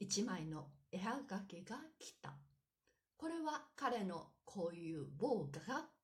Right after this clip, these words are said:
からの年始状であるが、上部を赤、下部を深緑で塗って、その真ん中に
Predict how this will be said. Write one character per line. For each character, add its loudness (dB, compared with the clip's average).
か 4
ら 4
の -2
年 2
始 0
状 2
で 0
あ 2
る -2
が、 -8
上 6
部 0
を 0
赤、 -4
下 2
部 -2
を -8
深 2
緑 4
で 4
塗 2
っ -6
て、 -4
そ -4
の 2
真 2
ん 2
中 -2
に -2